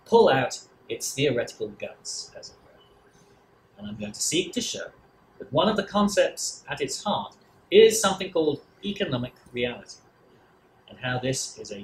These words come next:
deeply metaphysical form of thinking. But first, um, as I said, let me briefly introduce myself and my research. Um, I'm a P H D candidate in the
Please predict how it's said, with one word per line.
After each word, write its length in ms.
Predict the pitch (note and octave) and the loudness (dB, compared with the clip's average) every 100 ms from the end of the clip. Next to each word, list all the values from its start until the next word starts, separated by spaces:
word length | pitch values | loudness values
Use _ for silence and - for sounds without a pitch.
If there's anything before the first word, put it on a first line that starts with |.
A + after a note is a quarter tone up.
| - | -12
deeply 360 | D#3 - A#2+ | -14 -14 -18
metaphysical 680 | A2 - - - F#3+ - G2 | -18 -20 -10 -4 -4 -4 -16
form 240 | - - - - | -18 -18 -20 -20
of 80 | - | -10
thinking. 260 | C3+ A2 - _ _ _ _ _ _ _ _ _ _ _ _ _ _ _ - _ _ _ _ _ | -8 -8 -14 _ _ _ _ _ _ _ _ _ _ _ _ _ _ _ -20 _ _ _ _ _
But 300 | - G3 - | -4 -4 -2
first, 680 | - F#3+ G#3+ D4+ - - - | 8 10 12 10 6 -4 -2
um, 260 | E3 D#3+ D#3+ | 0 0 0
as 100 | - | -4
I 40 | D3+ | 2
said, 140 | F3+ | 4
let 120 | F3+ | 4
me 80 | D3 | -2
briefly 340 | C3+ D#3+ D3 | -6 -6 -4
introduce 520 | C#3 - C#3+ C#3+ - B2 | -8 -6 -6 -4 -6 -8
myself 480 | - - G3+ G3+ | -8 2 4 4
and 100 | - | 0
my 100 | - | -12
research. 640 | G#2+ - F#3+ B3+ - - - _ _ - - _ - | -8 2 4 2 -2 -14 -16 _ _ -20 -20 _ -12
Um, 320 | A#2 A#2 A#2 - - | -10 -10 -12 -18 -16
I'm 140 | B2 | -14
a 40 | A#2 | -6
P 160 | E3+ | 0
H 200 | C#3+ - | 0 0
D 320 | D3 C#3 B2+ - | -4 -2 -4 -6
candidate 480 | D#3 C#3 A#2+ C3+ - - | -8 -6 -2 -2 -4 -8
in 100 | B2+ | -10
the 140 | A#2+ | -10